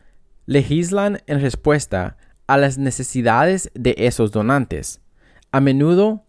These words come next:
a expensas de la gente común. Estos megadonantes son relativamente homogéneos. Son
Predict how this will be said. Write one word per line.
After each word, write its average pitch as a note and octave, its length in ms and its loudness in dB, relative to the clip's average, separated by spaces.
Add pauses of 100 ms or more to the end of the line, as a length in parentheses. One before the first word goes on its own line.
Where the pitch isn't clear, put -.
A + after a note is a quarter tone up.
(140)
a C3 100 2
expensas C#3+ 840 -2
de B2 180 0
la A2 160 0
gente C3 340 0
común. A2 480 -2 (840)
Estos F3+ 380 0
megadonantes C#3+ 960 0 (280)
son D3 400 0
relativamente C3 1300 0 (560)
homogéneos. B2+ 840 -2 (520)
Son F3+ 460 -2